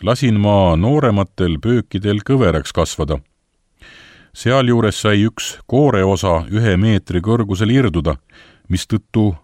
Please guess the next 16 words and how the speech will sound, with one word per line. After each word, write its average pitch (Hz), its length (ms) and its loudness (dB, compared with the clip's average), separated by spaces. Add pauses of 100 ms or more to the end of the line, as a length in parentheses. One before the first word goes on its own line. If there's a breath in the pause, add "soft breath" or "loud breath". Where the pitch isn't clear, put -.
puu 107 320 2
suri. 98 240 0 (1600 loud breath)
Lõppeks 170 440 -2
on 147 160 2
see 135 300 2 (100)
üks - 340 -4
uurimisvõtteid, 135 1000 0 (240)
mille 95 320 2
puhul 101 320 2 (340 soft breath)
tüvesid 101 460 0
maha 110 340 2
ei 107 140 2
saeta, 120 480 0 (560 loud breath)
vaid 101 400 -2
kuivanud 117 560 2
puud 127 380 0